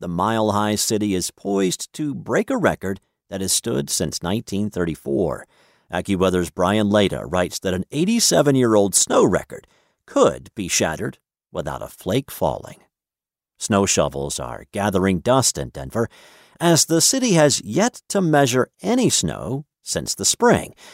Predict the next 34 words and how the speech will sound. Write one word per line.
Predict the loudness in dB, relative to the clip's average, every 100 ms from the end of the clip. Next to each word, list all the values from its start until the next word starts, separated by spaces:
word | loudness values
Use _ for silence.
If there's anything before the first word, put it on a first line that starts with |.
| -14
and | -4 0
AccuWeather | 0 2 4 6 6
meteorologists | 4 4 6 6 4 0 -4 -4 -8 -6
say | 0 2 2 0 -2
that | -4 -4
it | -6 _
could | -10 -4
be | -2 -2
weeks | -2 -2 -2 -4 -8 -8
before | -8 -2 0
the | 2
next | 0 0 -2 -6
chance | -2 -2 -4
for | -4 -2
significant | -2 -2 -4 -6 -4 -6 -6
accumulation | -10 -6 -2 0 0 2 0 -2 -6 _ _ -8
in | -4 0
the | 0
Mile | 2 4 4 2
High | 2 0
City, | 2 2 0 -2 -2
meaning | 2 2 2 -2 -8 -14 _ -4
that | -4 0
Denver | 4 4 6 4
is | 6 2 2
poised | 0 2 4 2 -2 -6
to | -2 -2
shatter | 0 2 4 2 0
its | -4 -4 -2
all-time | 0 4 4 4 2 4 4
record | 2 -2 -6
for | -4 -2
the | -2
latest | -2 0 2 2 2 0